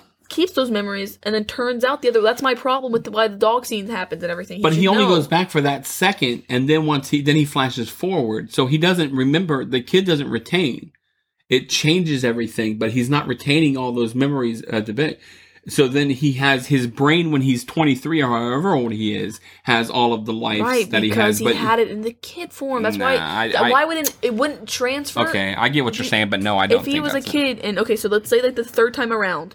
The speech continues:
Speaker 1: he
Speaker 2: Yeah.
Speaker 1: has all the third, or the fourth time, I guess, but he has all the third. He goes back in the third memory.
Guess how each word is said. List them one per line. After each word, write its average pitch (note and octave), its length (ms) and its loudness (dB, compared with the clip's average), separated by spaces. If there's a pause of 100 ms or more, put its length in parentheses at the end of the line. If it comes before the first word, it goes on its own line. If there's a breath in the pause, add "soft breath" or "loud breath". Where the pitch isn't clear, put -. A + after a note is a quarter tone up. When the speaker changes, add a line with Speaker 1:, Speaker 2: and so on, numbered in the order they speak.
Speaker 1:
he G#3+ 160 -2
Speaker 2:
Yeah. F#3+ 80 2
Speaker 1:
has F#3 120 -2
all F#3 220 -2
the A3+ 120 0
third, G#3+ 260 -2
or G3+ 60 0
the G3+ 100 -2
fourth A3+ 220 2
time, D#3+ 160 -2
I B2 80 -6
guess, G3+ 160 -4
but G#3+ 100 -10
he A3+ 80 -2
has F#3+ 100 0
all G3 120 2
the B3 80 -8
third. B3+ 260 2
He C4+ 80 -10
goes A3 140 2
back G#3+ 180 0
in G#3+ 80 -8
the G#3+ 80 -8
third A3+ 220 0
memory. C3+ 400 -8